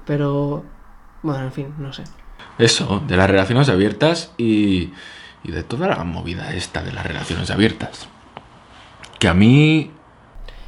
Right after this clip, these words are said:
Speaker 1: Claro, pero sí, lo es, eh, me ha venido a la cabeza otra vez.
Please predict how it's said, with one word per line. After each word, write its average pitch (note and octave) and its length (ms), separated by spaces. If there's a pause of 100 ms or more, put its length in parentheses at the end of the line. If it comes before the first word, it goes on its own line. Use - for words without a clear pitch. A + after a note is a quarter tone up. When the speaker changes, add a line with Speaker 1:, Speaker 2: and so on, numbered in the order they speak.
Speaker 1:
Claro, A3+ 280
pero D#3+ 260
sí, G3+ 180
lo D3 140
es, C#3+ 300
eh, D3 340
me D3 380
ha - 20
venido F3 260
a E3+ 40
la E3 40
cabeza D#3 220
otra D3 160
vez. C3 140